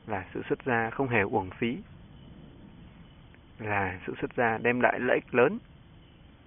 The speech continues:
là sự xuất gia đem lại quả báu lớn, là sự xuất gia đem lại lợi ích cho chư thiên và nhân loại. Mong sao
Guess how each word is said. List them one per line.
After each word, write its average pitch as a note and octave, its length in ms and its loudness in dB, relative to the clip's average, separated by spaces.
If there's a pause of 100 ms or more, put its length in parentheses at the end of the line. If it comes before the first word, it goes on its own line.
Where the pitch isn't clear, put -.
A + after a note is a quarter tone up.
(500)
là G2 420 0
sự - 160 -12
xuất - 180 -2
gia A2 440 2 (380)
đem G2+ 220 -2
lại - 320 2
quả G#2 180 8
báu A2 180 8
lớn, C3+ 240 4 (1800)
là G2 560 2 (100)
sự - 160 -6
xuất - 160 -6
gia A#2+ 500 4
đem B2 260 2
lại A2 320 4
lợi A2 160 6
ích E3 120 0 (240)
cho B2+ 100 -2
chư D3 360 2
thiên C#3+ 380 0
và F#2 480 2
nhân A#2+ 200 0
loại. G2+ 300 0 (3000)
Mong G#2+ 180 -6 (100)
sao G#2+ 380 -4